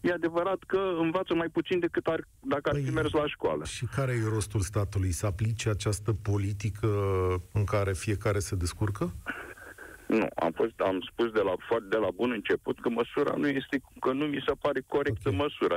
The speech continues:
Speaker 1: de, nu, nu e logică măsura. Din moment ce se putea face școală online, trebuia să facă, să facă online, nu să prelungească vacanța.
Speaker 2: Mhm.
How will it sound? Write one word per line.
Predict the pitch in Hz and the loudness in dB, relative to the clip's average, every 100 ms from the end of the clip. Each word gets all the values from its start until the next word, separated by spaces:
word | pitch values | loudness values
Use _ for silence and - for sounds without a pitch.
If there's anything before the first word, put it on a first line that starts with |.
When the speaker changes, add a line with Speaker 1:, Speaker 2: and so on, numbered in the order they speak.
| 85 | 2
Speaker 1:
de, | 95 | 0
nu, | 117 123 131 | 0 0 2
nu | 131 139 | 2 2
e | 131 | 2
logică | 135 160 - - - 87 | 2 2 0 -2 -4 -2
măsura. | 85 85 92 78 80 | 0 0 0 0 0
Din | 95 | 0
moment | 90 95 135 | 0 2 0
ce | - | -2
se | 101 - | -2 -2
putea | - 95 - | 0 0 -2
face | - 78 | -4 -8
școală | - 76 76 | -2 0 2
online, | 87 - 247 220 | 0 0 0 0
trebuia | 208 - - | 0 0 0
să | 330 - | -4 -2
facă, | 330 - 320 302 - | -2 0 -2 -2 -2
să | 302 - | -2 0
facă | - - | 0 0
online, | 135 135 135 | 2 2 0
nu | 143 | 0
să | - 143 | 0 0
prelungească | 147 143 143 143 143 135 - 135 131 - - - - - - - - - | 0 0 -2 0 0 -2 -2 2 2 0 -6 -8 -14 -14 -14 -18 -20 -8
vacanța. | - 139 147 113 78 - - - | 0 0 2 0 -2 -4 -6 -2
Speaker 2:
Mhm. | 92 90 | 0 0